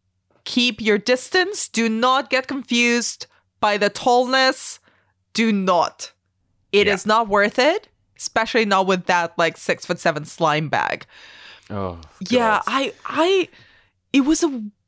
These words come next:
Speaker 1: weird thing, but also Jess is a character that, like, hasn't gotten that much screen time, really. Definitely
Speaker 2: No.
Speaker 1: not this season. She's usually kind of, you know, having a reaction to one of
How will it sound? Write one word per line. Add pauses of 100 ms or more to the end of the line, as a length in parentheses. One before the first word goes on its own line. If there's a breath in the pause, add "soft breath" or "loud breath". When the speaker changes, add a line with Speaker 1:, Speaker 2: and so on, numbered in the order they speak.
Speaker 1:
weird
thing,
but
also
Jess
is
a
character
that,
like,
hasn't
gotten (200)
that
much (200)
screen
time,
really.
Definitely
Speaker 2:
No.
Speaker 1:
not
this
season.
She's
usually
kind
of,
you
know,
having
a
reaction
to
one
of